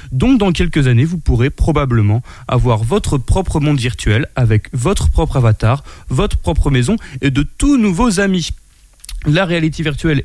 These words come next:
était donc jusque-là un monde à, un monde à part, malgré les frontières avec la vraie réalité qui se faisait de plus en plus fine. Sommes-nous un moment crucial de notre réalité, avec l'arrivée des plus grosses entreprises du monde dans la réalité virtuelle ?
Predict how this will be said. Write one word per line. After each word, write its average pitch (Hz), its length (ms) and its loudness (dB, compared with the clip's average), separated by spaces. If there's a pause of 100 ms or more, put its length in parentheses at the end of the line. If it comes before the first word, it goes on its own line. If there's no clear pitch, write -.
était 135 200 0
donc 123 220 2
jusque-là 117 360 0
un 110 60 2
monde 123 380 0 (100)
à, 117 120 2 (260)
un 117 80 4
monde 131 260 4
à 117 80 4
part, 202 380 0
malgré 165 420 0
les 139 80 2
frontières 175 680 0 (340)
avec 135 380 0
la 117 120 4
vraie 117 260 2
réalité 170 460 0
qui - 140 -2
se - 160 -2
faisait 127 300 0
de 110 80 2
plus 185 340 2
en 131 80 2
plus - 160 0
fine. 185 420 0 (360)
Sommes-nous 196 500 0 (160)
un 139 80 0
moment 135 260 2
crucial 202 540 0
de 135 80 2
notre 127 260 2
réalité, 123 600 2 (140)
avec 123 280 2
l'arrivée 123 320 2
des 120 140 0
plus 117 160 0
grosses 135 400 0
entreprises 156 480 0
du 139 80 0
monde 143 260 2
dans 113 140 4
la 107 120 4
réalité 120 380 2
virtuelle ? 160 540 2